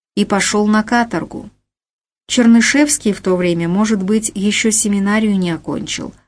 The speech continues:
а Добролюбов, пожалуй, и вовсе в ребячестве пребывал. Но теперь, когда главный вопрос решен мирно, без пугачевщины, звать ли народ к топору?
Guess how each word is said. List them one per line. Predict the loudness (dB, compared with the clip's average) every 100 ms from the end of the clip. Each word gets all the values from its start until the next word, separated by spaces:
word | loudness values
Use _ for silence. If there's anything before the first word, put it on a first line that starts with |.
| _ -4
а | 0
Добролюбов, | 0 0 0 0 0 -2 -2
пожалуй, | -4 -2 -2 -2 -4 -8 _ _ -2
и | 2
вовсе | 4 2 2 2
в |
ребячестве | 2 2 0 -2 -4 -4
пребывал. | -4 -2 -2 -2 -6 -12 -18 _ _ _
Но | 2 4
теперь, | 4 2 0
когда | 0 -2 0 0
главный | 0 0 2 2
вопрос | 0 -2 -2 -2
решен | -2 -4 -2 0 2
мирно, | 2 2 -2
без | -2 -4
пугачевщины, | -4 -4 -4 -2 -4 -4 -6 -6 -8 -12 _ _ _ -4
звать | 0 2 2 2
ли | 2
народ | 4 2 -2
к | -6
топору? | -6 -4 -2 -4 -8